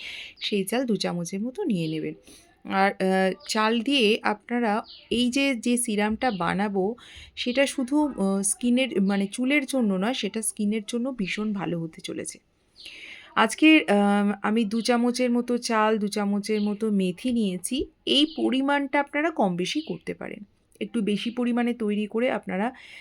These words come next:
জেল বানিয়ে রেখেও দিতে পারেন। এটা অনেক দিন ভালো থাকবে, কিন্তু ফ্রিজে স্টোর করতে হবে। তবে এগুলো হোমমেড রেমেডি, এক সপ্তাহ বেশি স্টোর করবেন না। এবার দেখুন যে জিনিসটা নিচ্ছি সেটা হচ্ছে ফ্ল্যাক্সিড।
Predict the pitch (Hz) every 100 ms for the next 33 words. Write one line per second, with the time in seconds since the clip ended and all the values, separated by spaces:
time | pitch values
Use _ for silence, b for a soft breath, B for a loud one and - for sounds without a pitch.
0 | B 190 214 202 190 185 196 262 190 -
1 | 240 262 190 190 185 208 247 208 240 208
2 | 185 180 170 196 214 190 165 202 233 156
3 | 151 - - 220 294 - 190 170 190 220
4 | - 165 - 160 - - - - - _
5 | _ _ B B B B B 233 233 269
6 | 247 294 277 269 262 262 277 269 285 -
7 | 202 185 - 202 226 214 208 339 - -
8 | 160 160 143 151 151 156 - B B B
9 | B - 262 302 311 302 262 240 226 226
10 | 226 - 247 240 240 330 311 180 180 175
11 | 294 - 185 - - -